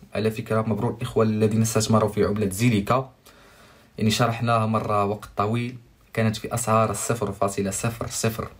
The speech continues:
تقريبًا ستة، حاليًا وصلت تقريبًا للعشرة سنت. مبروك، يعني مشروع قوي. عندما يكون المشروع قوي على المدى البعيد يعطيك ربح جيد. قلنا لكم الوان إنش غير جيدة للاستثمار، كانت في أسعار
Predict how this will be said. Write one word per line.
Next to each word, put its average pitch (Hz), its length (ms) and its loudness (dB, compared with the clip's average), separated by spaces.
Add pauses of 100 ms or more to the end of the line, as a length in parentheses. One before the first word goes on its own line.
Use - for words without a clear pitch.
(300)
تقريبًا 107 440 0
ستة، 127 460 2 (500)
حاليًا 123 420 2
وصلت 113 500 -2
تقريبًا 110 340 2
للعشرة 104 540 2
سنت. 127 300 2 (540)
مبروك، 123 440 2
يعني 135 200 4
مشروع 139 440 4
قوي. 120 280 -2
عندما 113 260 0
يكون 110 260 -2
المشروع 104 480 -2
قوي 110 340 0 (420)
على 117 140 4
المدى 110 280 4
البعيد 101 460 0 (500)
يعطيك 110 580 2 (260)
ربح 104 280 -2
جيد. 120 440 4 (540)
قلنا 214 160 8
لكم 208 300 2
الوان 175 260 2
إنش 165 440 -6 (120)
غير 135 240 4
جيدة 123 300 2
للاستثمار، 123 560 -2
كانت 113 240 -2
في - 160 -6
أسعار 113 420 0